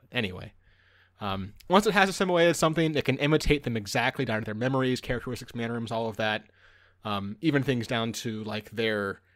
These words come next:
if they have health defects, there's someone who has a weak heart, that is replicated, um, when it replicates someone. So it is an exact copy,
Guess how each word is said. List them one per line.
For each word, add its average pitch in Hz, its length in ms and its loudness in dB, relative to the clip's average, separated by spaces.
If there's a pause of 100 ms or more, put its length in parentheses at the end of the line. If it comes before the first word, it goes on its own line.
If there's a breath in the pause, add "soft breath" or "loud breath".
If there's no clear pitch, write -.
(100)
if - 80 -10
they 127 80 2
have 110 140 2
health 160 260 4
defects, - 420 -12
there's 110 120 -6
someone 120 200 0
who 113 80 -2
has 110 120 -6
a 104 60 -6
weak 120 240 -4
heart, 110 480 -2
that 139 200 2
is 120 100 -6
replicated, 107 600 -8 (760 soft breath)
um, 98 420 -4
when 110 120 -6
it 101 60 -10
replicates 101 420 -8
someone. 98 440 -12
So 110 140 -8
it 101 80 -8
is 101 120 -10
an 104 60 -14
exact 143 460 0
copy, 117 500 -2